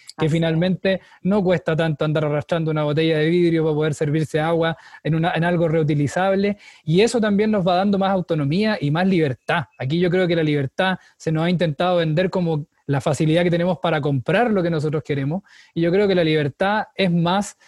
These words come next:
Speaker 1: eh, el hecho de hacer y ser lo que uno quiere.
Speaker 2: Así, es, es un, la posibilidad de tomar decisiones,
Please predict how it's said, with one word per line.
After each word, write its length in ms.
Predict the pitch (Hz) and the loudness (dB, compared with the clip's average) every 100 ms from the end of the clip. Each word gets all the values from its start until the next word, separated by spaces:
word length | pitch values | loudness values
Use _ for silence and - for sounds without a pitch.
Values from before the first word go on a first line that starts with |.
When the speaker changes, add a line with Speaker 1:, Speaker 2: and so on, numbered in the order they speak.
| - | -4
Speaker 1:
eh, 220 | 156 151 | -2 0
el 120 | 147 175 | 0 0
hecho 220 | 185 202 | 2 2
de 220 | 180 - | 2 0
hacer 500 | 127 123 - 247 202 - | -2 -2 0 0 2 0
y 140 | 139 | -2
ser 360 | - 247 156 - _ _ _ | 2 0 0 -6 _ _ _
lo 160 | 151 | -2
que 120 | 143 165 | 0 0
uno 200 | 175 151 | 0 0
quiere. 320 | 131 117 - _ _ _ - | -2 -6 -14 _ _ _ -10
Speaker 2:
Así, 360 | 170 180 208 - | -10 -4 -4 -2
es, 280 | 196 254 - | -2 -2 -4
es 140 | 247 | -4
un, 220 | 302 285 - _ _ - | -4 -4 -10 _ _ -6
la 180 | 220 | -4
posibilidad 520 | 214 220 214 190 196 220 | -4 -2 0 0 0 0
de 60 | |
tomar 260 | 262 233 226 | -2 -2 0
decisiones, 960 | 254 220 - 233 208 170 131 - - | -2 -4 -6 -4 -4 -4 -8 -10 -18